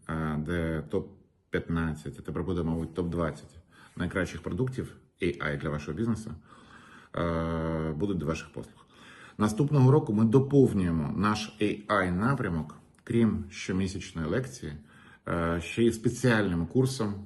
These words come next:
навчання по A I. Тому що, е, ми вже дійшли до того, що без інституціоналізації цього, ну,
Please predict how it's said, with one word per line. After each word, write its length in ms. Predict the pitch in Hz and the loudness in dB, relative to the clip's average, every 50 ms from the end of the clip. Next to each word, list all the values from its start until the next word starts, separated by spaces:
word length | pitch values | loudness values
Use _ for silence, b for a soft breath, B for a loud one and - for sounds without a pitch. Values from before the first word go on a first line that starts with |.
| - - - | -14 -8 -4
навчання 760 | 98 101 101 95 98 - - 113 101 104 101 95 92 90 87 - | -2 -2 -2 -2 -4 -4 -2 -2 -2 -2 -2 -2 -4 -4 -6 -8
по 220 | - 95 95 92 90 | -6 -2 -2 -2 -2
A 320 | - - - 85 - - | -2 -4 -4 -6 -4 -4
I. 200 | - - 78 - - | -6 -6 -6 -6 -6
Тому 200 | - 92 104 104 | -4 -2 -2 -2
що, 240 | - - - 95 90 B B B B B B B B B B B | -2 -4 -6 -8 -8 B B B B B B B B B B B
е, 300 | - - 87 90 90 87 | -4 -2 0 0 0 0
ми 180 | 87 101 110 110 | 0 2 2 0
вже 180 | 95 87 95 | 0 0 -2
дійшли 320 | 90 85 87 85 - 98 92 | -4 -4 -4 -4 -2 0 0
до 80 | 92 | 0
того, 180 | 90 92 113 110 | 0 0 -2 -2
що 160 | 107 - 104 | -2 -2 -4
без 400 | 90 85 113 110 104 - - - | -2 2 2 2 2 0 -4 -6
інституціоналізації 1400 | 92 95 90 - - 95 - 92 92 - - 101 95 95 92 92 92 90 95 98 113 139 143 139 - 120 107 | -6 -6 -6 -6 -6 -4 -4 -4 -4 -2 -2 0 0 0 0 -2 -2 -2 -2 -2 -2 -2 -2 -2 -2 -4 -6
цього, 300 | - - - 98 87 90 | -4 -4 -6 -4 -4 -2
ну, 400 | 92 110 104 90 80 - 87 85 | 0 0 0 -2 -2 -4 -8 -8